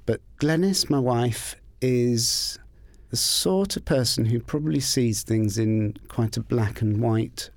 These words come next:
way. She finds it easier to cope by assuming that because there's been absolutely no contact and no information coming forward over all this time that Andrew is dead,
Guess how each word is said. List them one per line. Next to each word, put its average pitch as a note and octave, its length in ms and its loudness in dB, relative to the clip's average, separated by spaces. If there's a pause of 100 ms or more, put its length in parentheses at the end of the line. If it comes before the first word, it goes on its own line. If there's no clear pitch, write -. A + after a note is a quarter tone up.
(240)
way. E2+ 400 -2 (1300)
She F#3 380 2
finds D3+ 400 2
it - 160 -2
easier D3+ 460 0
to - 160 -8
cope - 560 -2 (160)
by G#2+ 460 0 (560)
assuming G2+ 880 0 (440)
that G2 240 0 (120)
because G#2 340 -4
there's F#2+ 180 -4 (120)
been G2 180 0
absolutely F#2+ 640 -2
no F2+ 240 0
contact - 840 -6 (1000)
and F#2+ 200 2
no G2+ 120 2
information F2+ 720 0
coming F2+ 280 0
forward E2+ 360 -2
over F2+ 260 -2
all F2+ 120 -2
this - 200 -4
time F2+ 480 -2 (120)
that - 240 -2
Andrew F2 380 0
is C3+ 220 -2
dead, - 420 -4